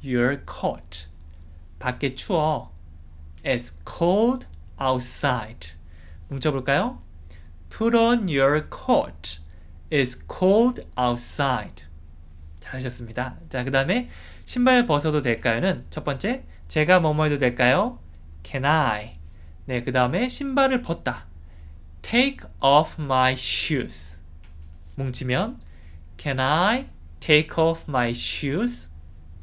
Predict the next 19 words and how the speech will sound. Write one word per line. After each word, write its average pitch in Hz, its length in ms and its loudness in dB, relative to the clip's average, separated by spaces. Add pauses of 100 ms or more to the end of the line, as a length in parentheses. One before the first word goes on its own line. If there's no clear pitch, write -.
좋아요. 135 500 0 (640)
"잠옷으로 220 840 4
갈아입고 165 500 4
싶어요." 117 480 -4 (500)
"저 196 140 2
뭐뭐 190 220 6
하고 220 180 4
싶어요." 175 640 4 (500)
"I 143 200 4
want 147 480 2
to." 113 180 0 (720)
잠옷으로 151 480 2
갈아입다. 139 640 4 (420)
"Change 240 600 0 (100)
into 151 360 2
my 175 300 2
pajamas." 147 840 0 (480)
한 170 160 -2
번에 170 480 4